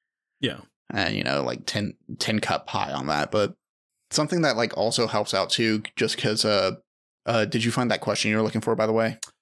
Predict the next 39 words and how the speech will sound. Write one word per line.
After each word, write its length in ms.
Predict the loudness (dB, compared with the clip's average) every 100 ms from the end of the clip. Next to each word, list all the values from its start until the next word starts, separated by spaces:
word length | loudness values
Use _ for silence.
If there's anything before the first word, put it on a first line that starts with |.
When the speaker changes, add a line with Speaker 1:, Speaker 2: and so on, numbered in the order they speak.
| _ _ -4
Speaker 1:
I 100 | -4
did. 520 | -2 -6 -6 -8 -8 -10 _ _
But 120 | 2 4
you, 100 | 6
you, 360 | 6 6 6
you 500 | 4 2 2 4 4
do 180 | 0 2
yours 380 | 4 4 4 2
and 80 | 0
I'll 120 | 0
lead 200 | 0 -2
into 260 | -8 -12 -14
it. 120 | -18 -20 _ _ _ _ _ _ _
Speaker 2:
Uh, 300 | 2 4 4
n-, 440 | 4 2 2 -2 -8 -2
I 220 | 2 2
think 200 | 2 0
you 60 | 2
should 140 | 2
lean 260 | 2 2 2
into 240 | 2 0
yours 300 | 2 2 0
'cause 120 | -2 0
I 160 | 0
was 140 | 0 -2
going 160 | -2
to 60 | 0
segue 340 | 0 0 0
into 180 | 0 0
that 140 | 0
other 180 | 0 -4
thing 180 | -4 -2
I 80 | -2
got 180 | -4 -2
from 280 | -2 0 0
a 180 | 0
friend 240 | -2 -4 -4
of 80 | 0
ours. 360 | 0 2 0